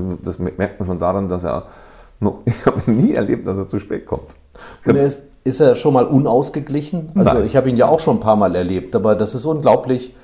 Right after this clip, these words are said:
Speaker 2: Er sagt, er braucht keinen Urlaub in dem Sinne.
Speaker 1: Nein.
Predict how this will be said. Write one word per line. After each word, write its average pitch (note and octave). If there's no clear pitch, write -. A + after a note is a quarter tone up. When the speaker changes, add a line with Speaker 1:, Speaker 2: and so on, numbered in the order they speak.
Speaker 2:
Er A#2+
sagt, C3
er C3
braucht A#2
keinen G#2
Urlaub D#3+
in D3+
dem C#3
Sinne. D3
Speaker 1:
Nein. -